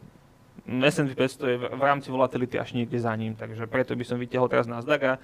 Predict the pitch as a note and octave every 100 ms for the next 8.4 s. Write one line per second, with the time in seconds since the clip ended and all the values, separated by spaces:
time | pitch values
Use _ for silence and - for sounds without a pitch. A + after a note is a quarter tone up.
0 | - - - - C#3+ D3 A#2 C3 E3 F3
1 | B2+ C3 C3 - C3 B2+ B2+ B2 B2 -
2 | B2 A#2+ - B2 A#2 - A#2+ - D3+ D3+
3 | - - - - - G#2 - B2+ A#2+ A2+
4 | A2+ A2 C3+ C#3+ C3+ A#2+ B2+ B2 B2 A#2+
5 | A#2+ A#2 A2 A#2 B2 A#2 A#2 B2+ B2+ A#2+
6 | A#2+ A#2+ - - A#2+ A#2+ C3 B2 A#2+ A#2+
7 | B2+ A#2+ B2 A#2+ B2 D3 D3 C3 C#3 C3
8 | C#3 C3+ C3